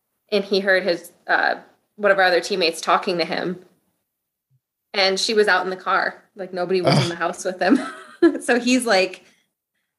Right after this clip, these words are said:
Speaker 2: It's
Speaker 1: like, the Sally
Speaker 2: kinda,
Speaker 1: House
Speaker 2: it's,
Speaker 1: is the one place.
Speaker 2: it's kinda cool because the front door has one of those locks that's just, you push numbers to get in. Uh, so it's, you don't have to worry about using the key. And my wife had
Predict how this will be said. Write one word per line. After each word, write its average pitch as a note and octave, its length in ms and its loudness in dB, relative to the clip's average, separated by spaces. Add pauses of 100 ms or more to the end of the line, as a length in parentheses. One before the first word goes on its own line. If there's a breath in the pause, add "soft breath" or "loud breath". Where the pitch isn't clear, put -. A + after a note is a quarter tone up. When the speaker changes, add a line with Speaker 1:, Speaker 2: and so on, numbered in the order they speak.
(460)
Speaker 2:
It's F3+ 200 2
Speaker 1:
like, A3+ 40 -4
the A#3+ 80 2
Sally C4 180 4
Speaker 2:
kinda, A3+ 100 0
Speaker 1:
House B3 100 2
Speaker 2:
it's, - 80 -2
Speaker 1:
is G#3+ 60 -14
the G#3+ 60 -4
one F#3+ 200 -8
place. - 300 -20 (600)
Speaker 2:
it's E3 200 2
kinda B3 300 2
cool F3+ 260 2
because D3 720 2
the C#3 340 2
front F#3+ 380 0
door D3 400 4
has C3+ 340 2
one C3+ 160 2
of B2+ 80 2
those B2 580 2
locks B2+ 500 0
that's A#2+ 260 0
just, B2+ 320 -2
you B2+ 120 -2
push - 340 0
numbers B2 520 2 (440 soft breath)
to C3+ 100 2
get B2 180 2
in. C3 280 2 (440 loud breath)
Uh, B2 220 4
so C#3 160 2
it's, - 180 -2
you B2+ 100 2
don't B2 140 2
have B2 120 0
to B2+ 80 -4
worry B2 140 2
about A2+ 200 2
using A#2 240 0
the A2 80 0
key. B2+ 440 -2 (460 loud breath)
And C#3+ 160 2
my C#3 100 4
wife C3+ 380 2
had A#2+ 300 0